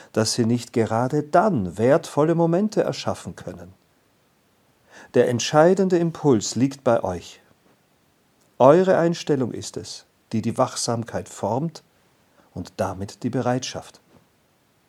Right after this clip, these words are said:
All dies wissend werden dauerhaft über durchgehende Impulse in euch die Seelenschritte getan.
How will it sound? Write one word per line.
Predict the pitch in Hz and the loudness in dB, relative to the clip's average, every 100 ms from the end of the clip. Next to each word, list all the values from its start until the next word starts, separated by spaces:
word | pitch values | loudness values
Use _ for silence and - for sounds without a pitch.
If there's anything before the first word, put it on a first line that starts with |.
| _ _ _ - - - _ - | _ _ _ -20 -20 -20 _ 0
All | 117 147 170 | 4 6 4
dies | 151 165 160 - | 0 -2 -2 -2
wissend | 123 117 - 80 82 - _ - - - | -2 -2 -6 -10 -12 -20 _ -20 -20 -2
werden | 113 113 104 90 | 0 2 0 0
dauerhaft | 107 135 175 160 160 - - | 2 4 2 0 -4 -6 -10
über | 104 98 | -10 -8
durchgehende | - 131 165 - 160 151 147 147 | 0 2 2 -2 -4 -2 -2 -4
Impulse | 107 98 - 135 147 143 | -6 -8 0 2 2 0
in | - 143 165 | -2 -2 -2
euch | - 110 110 131 - | -2 -2 -2 -4 -10
die | - | -10
Seelenschritte | 85 - 110 113 113 110 - 98 107 | -6 -2 0 0 -2 -6 -10 -10 -10
getan. | 107 - - 90 - | -12 -14 -14 -14 -16